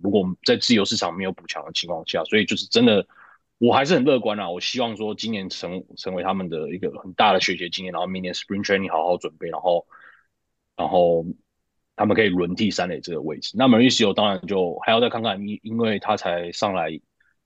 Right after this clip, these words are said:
大概一个月嘛，那他最大的问题一直以来都是他的，他的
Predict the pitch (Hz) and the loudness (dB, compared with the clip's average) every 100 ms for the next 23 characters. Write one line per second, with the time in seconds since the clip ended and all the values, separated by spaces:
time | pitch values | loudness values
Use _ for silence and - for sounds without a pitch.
0 | _ _ 113 90 98 92 90 85 80 90 | _ _ 0 2 2 0 -2 -4 -4 -6
1 | 82 76 90 90 - 107 107 117 110 101 | -6 -6 -2 -2 2 4 4 4 2 2
2 | 101 92 82 78 71 _ _ _ _ _ | 0 -4 -12 -18 -20 _ _ _ _ _
3 | _ _ - 113 98 87 87 92 92 92 | _ _ -6 -4 -2 -2 -2 -2 -2 -2
4 | 87 80 73 76 69 - - - _ _ | 0 -2 -6 -10 -14 -16 -16 -20 _ _
5 | - 101 | -2 -2